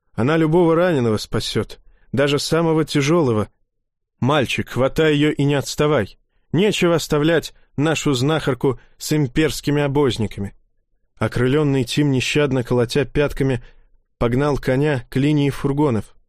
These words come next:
Нужный он засек издалека. Эль, присев возле раненого арбалетчика, перематывала ему шею льняным бинтом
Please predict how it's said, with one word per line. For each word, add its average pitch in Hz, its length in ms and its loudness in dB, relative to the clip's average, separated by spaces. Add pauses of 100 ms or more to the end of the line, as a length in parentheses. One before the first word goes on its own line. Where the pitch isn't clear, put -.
(500)
Нужный 151 580 2
он 147 180 0
засек 139 460 0
издалека. 131 600 0 (480)
Эль, 143 280 0 (100)
присев 127 580 -2 (220)
возле 127 360 2
раненого 127 440 2
арбалетчика, 123 720 0 (240)
перематывала 139 680 0
ему 123 240 0
шею 139 520 0 (280)
льняным 135 520 0
бинтом 131 600 0